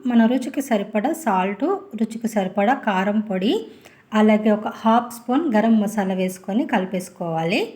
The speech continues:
మనకు నచ్చిన విధంగా కలుపుకోవచ్చండి. just ఇలా అంటే సరిపోతుంది అనమాట, మొత్తం కలిసిపోతాయి. అంతే అండి, చాలా సింపుల్ కదా. మీరు కూడా ఈసారి ఖచ్చితంగా ట్రై చేయండి. ఫుడ్కు రెస్పెక్ట్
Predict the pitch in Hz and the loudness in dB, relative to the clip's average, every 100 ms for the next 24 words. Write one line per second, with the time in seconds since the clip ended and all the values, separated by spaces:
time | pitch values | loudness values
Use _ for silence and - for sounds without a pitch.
0 | - _ _ _ _ _ _ _ _ _ | -20 _ _ _ _ _ _ _ _ _
1 | _ _ _ _ _ _ - 208 202 208 | _ _ _ _ _ _ -6 -4 -2 -2
2 | 208 208 226 208 202 208 226 233 208 190 | -2 2 2 2 2 2 0 2 0 0
3 | - 185 175 175 - 185 185 233 233 202 | -6 -4 -4 -6 -4 -4 0 0 0 -2
4 | 190 - 214 196 196 180 185 247 349 370 | -4 -2 0 0 0 -2 -2 0 0 0
5 | 196 - 190 175 190 190 180 180 220 208 | -2 -2 -6 -6 -4 -4 -4 -4 -2 -2
6 | 185 - 214 202 185 185 - 180 - 160 | -4 -2 -2 0 -2 -4 -6 -4 -2 0
7 | 175 285 - - - - - - - - | 2 2 0 -8 -14 -12 -10 -12 -12 -10
8 | - 226 220 208 208 220 - - 226 220 | -8 0 2 2 2 0 -4 -2 0 2
9 | 247 247 226 208 214 208 202 226 370 - | 2 0 0 0 0 2 2 2 0 -2
10 | 208 214 208 208 202 202 190 - 190 202 | 0 4 4 2 0 -2 -2 -2 -2 -2
11 | 202 196 202 190 180 - 180 180 180 302 | -2 -2 0 0 0 -2 -2 0 2 2
12 | - - - 240 202 226 269 240 226 - | 0 -8 -4 -2 -2 -4 -4 -4 -4 -6
13 | 240 | -6